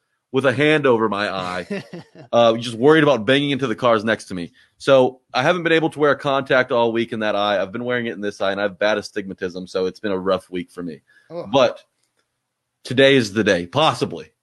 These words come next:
Speaker 1: Today is possibly the day. I go to the optometrist at two forty.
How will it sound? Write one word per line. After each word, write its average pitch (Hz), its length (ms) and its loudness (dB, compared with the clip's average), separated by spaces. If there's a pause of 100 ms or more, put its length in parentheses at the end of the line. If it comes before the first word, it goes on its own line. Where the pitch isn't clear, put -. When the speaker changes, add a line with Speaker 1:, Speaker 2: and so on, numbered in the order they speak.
(140)
Speaker 1:
Today 147 180 4
is 139 80 0
possibly 117 520 -2
the 87 100 -10
day. 80 220 -18 (500)
I 110 80 -4
go 151 180 -4
to 151 80 -2
the 147 80 0
optometrist 127 720 -2
at 107 140 -12
two 143 220 -6
forty. 110 480 -4